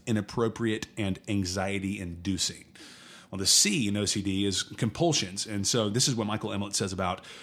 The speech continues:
um, compulsions. They are ritualistic behaviors or mental processes,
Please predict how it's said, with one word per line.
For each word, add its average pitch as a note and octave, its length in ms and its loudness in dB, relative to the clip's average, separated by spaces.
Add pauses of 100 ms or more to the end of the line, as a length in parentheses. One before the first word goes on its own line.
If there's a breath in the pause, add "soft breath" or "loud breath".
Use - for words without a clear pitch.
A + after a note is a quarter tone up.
(120)
um, G2 360 0 (640)
compulsions. A#2+ 500 2
They A2+ 120 4
are F#2+ 140 0 (220 loud breath)
ritualistic D3 640 6
behaviors B2+ 580 2
or A#2 120 0
mental A2+ 400 2
processes, G#2 920 -2